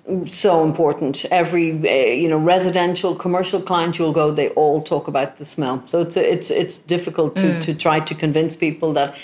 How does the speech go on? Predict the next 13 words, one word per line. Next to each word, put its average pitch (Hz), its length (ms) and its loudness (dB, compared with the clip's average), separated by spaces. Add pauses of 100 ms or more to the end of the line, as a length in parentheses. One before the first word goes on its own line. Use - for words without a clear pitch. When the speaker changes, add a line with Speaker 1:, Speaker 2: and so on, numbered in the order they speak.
(140)
Speaker 1:
a 170 60 0
green 165 340 2
clean 165 300 2
has 156 280 0
no 151 220 2
smell 151 320 0
because 147 300 -2
you're 147 100 2
not 147 220 0
using 147 360 -2
anything, 151 640 0
uh, 139 200 0
dangerous. 143 580 -2